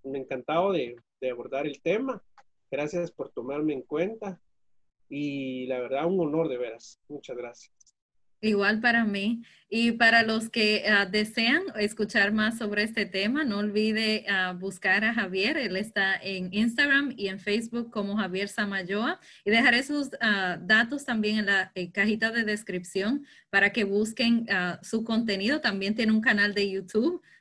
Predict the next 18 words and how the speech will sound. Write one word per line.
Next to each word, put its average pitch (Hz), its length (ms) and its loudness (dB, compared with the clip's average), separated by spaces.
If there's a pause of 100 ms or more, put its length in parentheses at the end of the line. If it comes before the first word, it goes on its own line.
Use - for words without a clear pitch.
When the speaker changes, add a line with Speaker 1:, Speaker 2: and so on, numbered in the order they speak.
Speaker 2:
si 220 180 0
quieren 214 480 4
ver 208 160 2
un 240 80 2
poquito 220 400 -2
más 202 340 0
de, 185 460 -2
eh, 180 60 0
ah, 170 260 -6
de 190 520 2
él 254 180 -2
y 190 180 0
de 180 340 -2 (220)
la 202 200 2
producción 208 520 0
de 240 100 2
su 196 180 -2
libro. 240 480 0